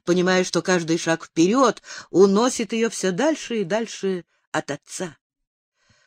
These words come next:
Увидит ли она когда-нибудь его дорогое лицо? В то время как одна ее половина уже почти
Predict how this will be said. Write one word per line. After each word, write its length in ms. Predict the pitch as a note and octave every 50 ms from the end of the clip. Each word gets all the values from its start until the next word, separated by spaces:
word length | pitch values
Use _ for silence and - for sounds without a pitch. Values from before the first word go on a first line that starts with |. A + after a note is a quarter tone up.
| _ _
Увидит 580 | - C4 D4+ C4 D#4 E4+ D#4 F3+ G3 E3+ - -
ли 120 | C3+ C3+
она 240 | C3+ C3 B2 B2 A#2+
когда-нибудь 680 | - B2+ A2+ G#2+ A2+ B2+ B2 A2 A2+ G#2 A#2 A#2 -
его 320 | C#3 A#2+ A#2+ B2 B2 A2 - - - - _ _
дорогое 520 | C3 C#3+ C#3 C3+ A#2+ A#2+ C3+ C3+ B2+ B2
лицо? 420 | A#2+ B2+ - - - - C3 B2+ - _ _ _ _ _ _ _ _ _ _ _ _ _ _ _ _ _
В 100 | _ -
то 120 | - D#4 D#4
время 300 | D#4+ D#4+ E4 D#4 D4 D4+
как 180 | - C#4+ C#4
одна 380 | C#4+ C#4 A3+ G#3+ B3 C4 B3+ A#3+
ее 240 | G#3 G3 F#3+ F#3+ F#3
половина 420 | - G3 G3 F#3+ G3+ G#3 G3+ G3
уже 220 | G3 G3+ F#3+ A3+ G#3
почти 520 | A3+ A3+ - - - - B3+ C4+ C4 -